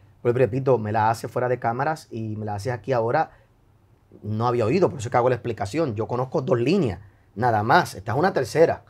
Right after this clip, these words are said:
Yo conozco la línea de que el ministerio apostólico, profético y evangelístico se acabó, cesaron,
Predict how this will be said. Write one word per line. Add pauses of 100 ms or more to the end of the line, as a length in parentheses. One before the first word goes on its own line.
(360)
Yo
conozco
la
línea
de
que (380)
el
ministerio
apostólico,
profético
y (200)
evangelístico (140)
se
acabó,
cesaron,